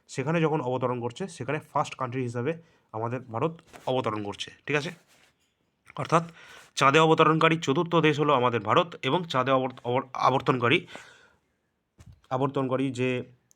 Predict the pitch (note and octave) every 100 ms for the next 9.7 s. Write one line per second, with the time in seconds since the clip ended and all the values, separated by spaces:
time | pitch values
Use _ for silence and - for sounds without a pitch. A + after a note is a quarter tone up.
0 | _ - B2 B2 A#2+ B2+ - - A#2+ C#3
1 | C#3 B2+ E3 - _ _ _ _ _ _
2 | - - A#2+ B2+ A#2 A#2 A#2 D#3 G#3 _
3 | _ - D#3 E3 F3+ A#2+ G#2 G#2+ G#2 C3+
4 | E3 F3 E3 E3 E3 - _ _ _ _
5 | _ - C3+ C#3 C3 B2+ A#2+ F3 - _
6 | _ _ _ C3 B2 A#2 A2 B2 A#2+ A#2
7 | A#2+ B2+ E3+ C3 E3 D3 A#2 A2+ A#2 A#2
8 | F#3 - A#2 G#2+ G2+ - - - B2 A#2+
9 | C#3 C#3+ F3 - C3 A#2+